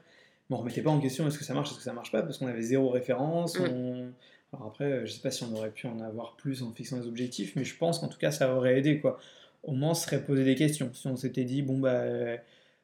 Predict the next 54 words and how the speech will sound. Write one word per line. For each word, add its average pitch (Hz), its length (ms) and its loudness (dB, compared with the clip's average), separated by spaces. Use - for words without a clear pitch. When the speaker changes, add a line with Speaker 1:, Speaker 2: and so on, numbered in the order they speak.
Speaker 1:
pour 151 80 2
le 131 80 2
premier 180 260 8
épisode, 180 280 6
faut 180 120 0
qu'on 139 140 0
fasse - 240 4
cent 165 100 4
mille 165 160 6
écoutes. 160 480 2
Bon, 135 100 6
déjà, 143 160 8
on 156 40 6
se 147 60 2
serait 151 100 6
rendu 135 180 6
compte 156 140 4
que 147 40 -2
c'était 131 160 0
pas 117 80 0
possible, 208 440 2
mais 147 80 8
au 143 80 10
moins, 185 160 8
ça, 180 140 6
Speaker 2:
Ça 147 60 10
paraissait 143 260 8
Speaker 1:
on, 143 240 6
Speaker 2:
chaud. 165 100 2
Speaker 1:
on 143 300 6
aurait 127 200 6
compris, 185 460 4
voilà, 147 260 8
bah, 117 580 6
alors 117 260 2
non, 143 200 0
ça, 147 160 -2
c'est 123 160 -6
trop 127 220 -2
gros, 147 320 4
ou 135 80 6
alors, 135 240 6
bah, 117 420 2
si, - 160 -2
on 151 100 2
peut - 120 -4
se 135 120 -6
le 123 40 0
garder 127 200 2
comme 127 140 2
objectif, 123 400 -2
mais 131 60 0
du 113 100 -6
coup, 147 180 -4